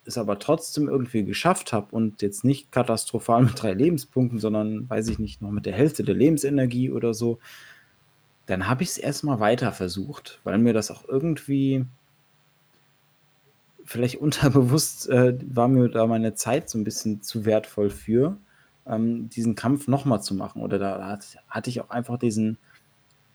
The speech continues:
Perfektionismus nicht, dass ich mir gedacht hab, „Okay, du kannst diese Situation auch besser lösen.“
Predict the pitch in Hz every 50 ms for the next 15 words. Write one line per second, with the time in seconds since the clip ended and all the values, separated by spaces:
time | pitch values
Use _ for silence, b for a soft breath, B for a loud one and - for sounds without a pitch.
0 | _ _ _ - - 123 123 - 139 131 - - 113 110 117 147 160 - - 113
1 | 104 101 - - 95 98 92 - - - - - - - - 98 95 - - 104
2 | 104 101 101 101 101 - - 120 - - 110 104 110 - - 110 117 113 - -
3 | - - 110 101 101 110 117 117 - 107 101 - 110 101 101 101 - 113 110 -
4 | 95 92 92 90 87 92 92 92 120